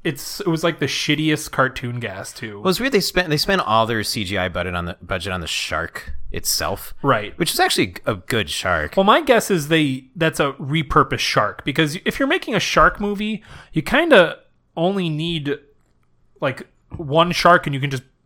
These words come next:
Speaker 1: copy and paste it into other types of movies, right?
Speaker 2: Um,
Speaker 1: Do you get, do you get what I'm saying?
Speaker 2: Like, do you think they made other movies and this is the same shark, just different
Speaker 1: Yeah,
Speaker 2: colors?
Speaker 1: like,
Speaker 2: A
Speaker 1: and you
Speaker 2: different
Speaker 1: can,
Speaker 2: color
Speaker 1: it's
Speaker 2: palette?
Speaker 1: like, just like, uh, assets you can buy.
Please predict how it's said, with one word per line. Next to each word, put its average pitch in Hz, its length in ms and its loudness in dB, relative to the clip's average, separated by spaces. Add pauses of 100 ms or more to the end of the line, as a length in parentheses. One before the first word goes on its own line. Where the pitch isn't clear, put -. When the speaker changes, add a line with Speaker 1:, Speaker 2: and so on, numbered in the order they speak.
(140)
Speaker 1:
copy 156 380 0
and 135 100 -6
paste 143 320 -6
it 143 60 -4
into 123 200 -10
other 123 180 -8
types 117 280 -10
of 110 60 -14
movies, 123 480 -6
right? 120 280 -8 (760)
Speaker 2:
Um, 90 720 -2 (180)
Speaker 1:
Do 147 60 -8
you 139 80 -4
get, 143 220 -6
do 131 100 -6
you 139 80 -4
get 139 160 -2
what 131 100 -4
I'm 135 100 -6
saying? 156 340 -10 (180)
Speaker 2:
Like, 110 200 -2
do 110 60 -2
you 101 40 -4
think 98 180 -4
they 95 80 -2
made 90 200 -4
other 92 200 -4
movies 85 320 -6
and 85 120 -8
this 80 160 -10
is 78 80 -14
the 82 80 -14
same 82 220 -8
shark, 87 280 -10
just - 200 -10
different 80 280 -10
Speaker 1:
Yeah, 175 160 4
Speaker 2:
colors? 135 140 2
Speaker 1:
like, 139 180 2
Speaker 2:
A - 80 -8
Speaker 1:
and 160 80 -2
you 156 60 0
Speaker 2:
different 151 240 -2
Speaker 1:
can, 165 60 -2
Speaker 2:
color - 100 -4
Speaker 1:
it's 165 100 -2
Speaker 2:
palette? 156 240 0
Speaker 1:
like, 143 80 -10
just 156 220 -2
like, 143 200 -2
uh, 123 340 -2 (220)
assets - 520 0
you 131 80 -2
can 120 180 -10
buy. 107 460 -6